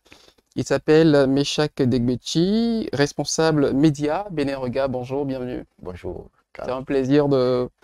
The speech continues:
Speaker 1: vous retrouver une fois de plus, en tout cas pour cette émission, dans nos locaux.
Speaker 2: Le plaisir est partagé.
Speaker 1: Nous allons parler de trois sujets ce matin, l'U P et le P R D,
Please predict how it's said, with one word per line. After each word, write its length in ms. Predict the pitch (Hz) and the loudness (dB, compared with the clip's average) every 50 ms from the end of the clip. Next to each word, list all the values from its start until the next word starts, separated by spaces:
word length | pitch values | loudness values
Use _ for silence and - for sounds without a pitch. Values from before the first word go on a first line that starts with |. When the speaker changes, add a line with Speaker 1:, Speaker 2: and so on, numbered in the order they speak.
| _ - _ _ _ _ - | _ -20 _ _ _ _ -6
Speaker 1:
vous 120 | - 127 135 | -2 0 2
retrouver 440 | 151 147 - - 151 139 143 156 | 2 2 2 0 -4 -2 0 0
une 80 | 160 156 | -2 -2
fois 160 | - - 151 | -2 -2 -2
de 80 | 143 139 | -2 -2
plus, 240 | 131 160 165 160 - | -4 -6 -10 -10 -10
en 80 | 135 | -10
tout 80 | 127 143 | -8 -4
cas 160 | - 151 143 | -4 -4 -4
pour 220 | 139 - 135 123 | -4 -6 -10 -8
cette 220 | - - 135 - - | -8 -8 -8 -6 -6
émission, 680 | 131 123 123 120 127 - - 143 135 143 151 160 170 | -6 -6 -6 -8 -8 -8 -6 -6 -6 -6 -6 -8 -10
dans 140 | 160 143 127 | -10 -10 -10
nos 100 | 127 127 | -8 -8
locaux. 340 | 127 123 117 - - - - _ _ _ _ | -8 -8 -10 -12 -14 -16 -18 _ _ _ _
Speaker 2:
Le 120 | - 87 | -18 -16
plaisir 480 | 87 - 87 90 90 87 87 90 87 85 | -14 -12 -12 -12 -12 -12 -12 -12 -12 -12
est 60 | 82 | -12
partagé. 440 | - - 76 - - 73 78 - 67 - - - - - - _ _ - | -12 -12 -12 -12 -12 -16 -18 -16 -18 -18 -18 -18 -18 -20 -20 _ _ -2
Speaker 1:
Nous 100 | - 127 | 4 6
allons 120 | 160 190 185 | 6 8 8
parler 180 | 196 202 226 | 8 8 8
de 100 | 208 196 | 6 4
trois 220 | 170 - 220 277 262 | 2 0 0 -2 0
sujets 460 | - - 190 175 170 185 208 240 247 | 0 2 2 4 4 4 4 4 2
ce 200 | - - - 175 | 0 -2 0 0
matin, 640 | 160 151 147 143 143 - - 139 143 160 185 202 - - - _ - | 2 2 2 0 -2 -2 -2 -2 -2 -2 -6 -10 -14 -18 -20 _ -8
l'U 260 | 135 135 - 285 147 | -4 -2 -2 -2 -2
P 440 | - - 170 165 156 147 143 147 - - | 0 2 4 6 6 6 4 0 -4 -6
et 120 | - 139 | -6 -2
le 200 | 135 139 135 135 | -2 0 -2 -2
P 240 | 123 _ - 156 151 | -2 _ 2 4 6
R 140 | 147 139 139 | 6 6 6
D, 340 | 135 147 147 143 139 135 | 6 6 6 6 6 2